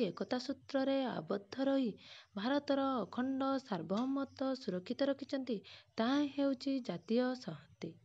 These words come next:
ଇଂରେଜମାନଙ୍କ ଶାସନ ଶୃଙ୍ଖଳର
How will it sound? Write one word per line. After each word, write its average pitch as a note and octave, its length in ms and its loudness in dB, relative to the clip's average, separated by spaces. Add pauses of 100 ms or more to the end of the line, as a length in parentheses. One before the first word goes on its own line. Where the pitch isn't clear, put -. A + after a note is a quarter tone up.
(380)
ଇଂରେଜମାନଙ୍କ D4+ 960 2 (100)
ଶାସନ B3+ 440 -2
ଶୃଙ୍ଖଳର C#4 680 2